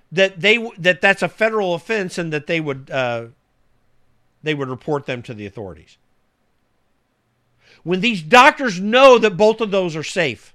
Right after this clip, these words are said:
The politicization of this is outrageous. So Project Veritas has found this out. Let me, let me just read some quotes. Uh, this one from Nick Carl, a scientist who's directly involved in the production of,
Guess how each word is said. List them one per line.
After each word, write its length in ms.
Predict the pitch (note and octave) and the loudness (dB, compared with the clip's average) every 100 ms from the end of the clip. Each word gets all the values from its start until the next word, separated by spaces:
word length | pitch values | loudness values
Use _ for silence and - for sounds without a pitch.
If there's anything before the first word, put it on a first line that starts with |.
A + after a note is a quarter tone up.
| _ _ _ _ _ _ _ _ - | _ _ _ _ _ _ _ _ -12
The 80 | |
politicization 1120 | E3 - A3 D4 C#4+ - G#3+ G3+ G#3 - F3+ C3 | -10 -6 -2 -2 -2 -6 -4 -2 -2 -2 -6 -8
of 100 | A#2 | -10
this 240 | G#2 - _ _ _ | -16 -18 _ _ _
is 180 | D#3 C#3+ | -4 0
outrageous. 500 | C3 A#2 B2 G2 - | 0 0 -6 -6 -10
So 100 | D#3+ | -2
Project 420 | B3 D#4 C#4 G#3+ | 4 4 2 0
Veritas 680 | A#3 C#4 A#3 C#3 A2+ C#3+ - _ _ _ _ _ - | 4 4 2 -2 -2 -8 -16 _ _ _ _ _ -6
has 180 | A3+ - | -4 0
found 280 | F#3+ F3+ | 0 0
this 120 | F3+ C4 | -2 0
out. 220 | A3+ D#3 | 0 0
Let 140 | A#3 | -4
me, 80 | C#4 | -4
let 160 | A#3 C#4 | -6 -6
me 60 | |
just 240 | C4+ B3 G#3+ | -4 -6 -4
read 320 | G3+ A#3 A3 | -4 -2 -4
some 180 | G#3+ F3 | -6 -8
quotes. 880 | - - A#3+ D#3 B2+ D#3 - - - _ _ _ _ _ _ _ _ - | -12 0 2 2 -2 -10 -14 -14 -16 _ _ _ _ _ _ _ _ -4
Uh, 120 | D3+ | 0
this 260 | F#3 A#3 | 0 -2
one 140 | A#3 G#3 | -4 -4
from 260 | F3 D#3+ | -6 -2
Nick 220 | G#3 B3 - | -2 -2 0
Carl, 580 | A3 G#3+ D3+ C3+ D3 _ _ _ - | 2 4 4 0 -4 _ _ _ -8
a 80 | |
scientist 720 | D#3 - G#3+ G#3+ F#3+ D#3+ C#3+ D3+ | -4 0 2 2 0 -4 -6 -6
who's 220 | C#3+ A#2+ | -8 -8
directly 500 | C#3+ D3 E3+ F#3 E3 | -6 -2 -2 -2 -8
involved 460 | C#3 F3 F3+ E3+ | -2 2 2 0
in 80 | D3+ | -6
the 80 | C#3 | -8
production 440 | D#3 D3 D3+ D3 | -6 -6 -6 -10
of, 120 | B2+ | -14